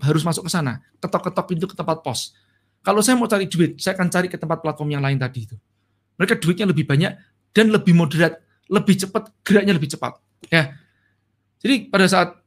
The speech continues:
saya masuk ke Pos, berat sekali. Dan sampai ke tempat direktur pemasaran, saya mentok di sana. Di J N S sempat terkendala. Maka dari itu,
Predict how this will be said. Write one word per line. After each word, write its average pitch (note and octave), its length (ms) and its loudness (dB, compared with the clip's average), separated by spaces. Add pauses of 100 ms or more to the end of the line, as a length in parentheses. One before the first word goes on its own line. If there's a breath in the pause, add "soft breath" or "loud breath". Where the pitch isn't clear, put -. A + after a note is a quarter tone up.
(300)
saya F#3 160 0
masuk F#3 280 -2
ke - 40 -16
Pos, - 320 -4
berat F3 320 2
sekali. D3 480 -4 (1200)
Dan G#3 320 2
sampai F3 560 -4
ke G3 160 -6
tempat F3+ 240 -4
direktur D3 320 -6
pemasaran, E3 560 -4
saya E3+ 160 -2
mentok D#3 240 -6
di C3+ 80 -10
sana. A2 240 -10 (960)
Di F3 160 0
J G#3 240 4
N A3+ 80 -8
S - 240 -4
sempat A#3+ 320 -4
terkendala. D3 480 -4 (480)
Maka F3+ 160 -2
dari C#3+ 320 -2
itu, A#3+ 240 -6